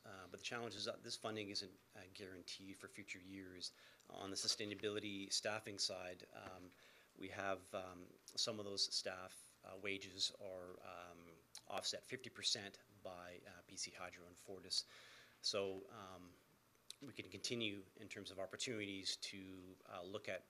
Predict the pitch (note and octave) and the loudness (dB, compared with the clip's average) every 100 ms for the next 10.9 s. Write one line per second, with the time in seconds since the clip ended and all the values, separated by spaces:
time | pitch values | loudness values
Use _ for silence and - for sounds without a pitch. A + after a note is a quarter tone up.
0 | G#2+ G2 G2+ - G2+ - F#2 F2+ F2 - | -14 -14 -12 -8 -4 -4 -4 -6 -12 -18
1 | - - - - - - - - - - | -20 -14 -14 -12 -16 -18 -20 -20 -20 -8
2 | - C3+ C#3 - D3 B2 G#2 B2+ C3 B2 | 8 12 12 12 6 6 6 4 6 6
3 | A2+ A2+ G#2+ G#2 F#2+ G2+ A#2 - F2+ - | 6 6 4 2 2 4 4 2 -6 0
4 | G#2 G#2 G2 - - A#2 A#2+ - G2+ F#2 | 4 4 2 0 4 6 6 2 -2 -4
5 | F#2 G#2 G#2 F#2+ F#2+ - - - G#2 F#2 | 0 0 0 -4 -6 -8 -10 -10 -6 -6
6 | F#2 F#2 F2 - - - A2 F#2+ F2+ F2+ | -6 -8 -12 -18 -20 -12 -8 -8 -8 -12
7 | G2+ G2 F#2 F2+ F#2 - G#2 G2+ F#2 G#2+ | -12 -12 -10 -12 -16 -16 -8 -4 0 -2
8 | - - A#2+ G#2+ F#2+ F#2+ G#2 G#2+ G2+ F2+ | 2 2 4 2 2 2 4 4 4 0
9 | F#2 G2+ - A2+ A2 A2 G2+ F#2 F2 F2 | -4 -2 0 2 0 -2 -2 -4 -6 -8
10 | F2+ F2+ F#2 - F#2 - G2 F#2 | -6 -6 -6 -6 -10 -8 -10 -8